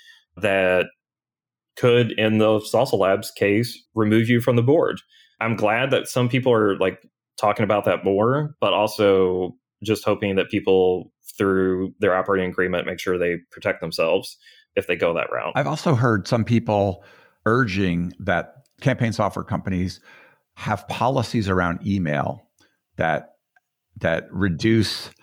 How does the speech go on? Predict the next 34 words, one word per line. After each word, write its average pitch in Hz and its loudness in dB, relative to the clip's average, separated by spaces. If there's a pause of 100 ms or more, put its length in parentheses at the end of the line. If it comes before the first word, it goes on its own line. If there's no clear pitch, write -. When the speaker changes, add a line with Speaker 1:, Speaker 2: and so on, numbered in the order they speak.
(160)
Speaker 2:
the 90 0
kind 92 -2
of - -2
political 90 -4
spam 90 -2
that's 78 -8
out 65 -4
there 73 -2 (160)
or, 76 -6
and 90 -4
try 95 -2
to 87 0
make 87 -2
more 90 0
ethical 85 -6
fundraising. 80 -4
Do 95 -2
you 98 0
have 90 -8 (140)
position 95 -6 (480)
in 98 -2
that 90 -4 (160)
area? 104 -2 (1160)
Speaker 1:
Also, 151 2
another 147 4
timely 127 0
thing 127 2
with 113 0
the 101 -2
recent 107 0
Google 120 2
announcement 143 0 (120)
about 101 0
their 98 2